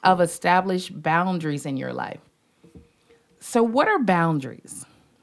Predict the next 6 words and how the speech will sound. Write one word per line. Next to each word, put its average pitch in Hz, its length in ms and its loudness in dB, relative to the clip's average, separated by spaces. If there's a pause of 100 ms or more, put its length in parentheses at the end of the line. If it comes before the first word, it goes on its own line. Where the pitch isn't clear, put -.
(160)
And 202 260 4
why 202 420 4
are 175 140 2
they 175 200 0
so 208 440 0
important 190 800 -2